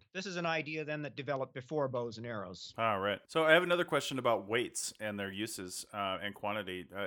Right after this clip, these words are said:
Speaker 2: it looks like in some of your pictures that there are any number of weights that are being used and, uh, and their locations. So what are the, give us some details on the weights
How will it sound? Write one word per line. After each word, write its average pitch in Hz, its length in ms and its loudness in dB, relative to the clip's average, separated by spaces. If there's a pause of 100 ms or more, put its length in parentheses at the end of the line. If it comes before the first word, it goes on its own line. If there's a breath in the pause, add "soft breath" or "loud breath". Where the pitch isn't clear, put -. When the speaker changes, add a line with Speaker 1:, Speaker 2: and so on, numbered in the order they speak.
Speaker 2:
it 110 100 -6
looks 123 200 -4
like 117 160 -2
in 101 80 -12
some 120 120 -6
of 110 60 -4
your 101 80 -4
pictures 110 440 -6
that 98 180 -4
there 95 240 -2 (420 loud breath)
are 104 220 2
any 120 180 2
number 113 340 4
of 101 140 0
weights 110 380 2
that 113 160 2
are 107 60 2
being 110 260 0
used 110 500 -2
and, 98 480 -2
uh, 98 220 0
and 110 120 0
their 107 120 0
locations. 98 640 -2
So 110 180 0
what 120 160 2
are 147 40 0
the, 127 220 2 (520 loud breath)
give 151 100 2
us 175 100 2
some 139 120 -2
details 127 460 0
on 117 100 0
the 110 80 0
weights 107 400 0